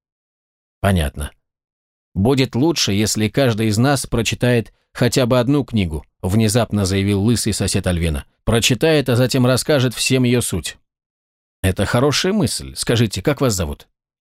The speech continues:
"Ленжа". "Это очень хорошая мысль, уважаемый Ленжа", повторил Альвен.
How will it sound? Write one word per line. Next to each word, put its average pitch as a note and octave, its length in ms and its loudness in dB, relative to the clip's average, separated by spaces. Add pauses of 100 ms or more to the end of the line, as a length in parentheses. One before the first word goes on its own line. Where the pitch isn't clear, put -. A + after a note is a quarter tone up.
(520)
"Ленжа". A2 640 0 (920)
"Это F#2+ 220 0
очень C#3+ 240 2
хорошая E3+ 420 0
мысль, D3+ 300 0
уважаемый G#2+ 580 2
Ленжа", G2+ 540 0
повторил G#2 440 -2
Альвен. F2+ 380 0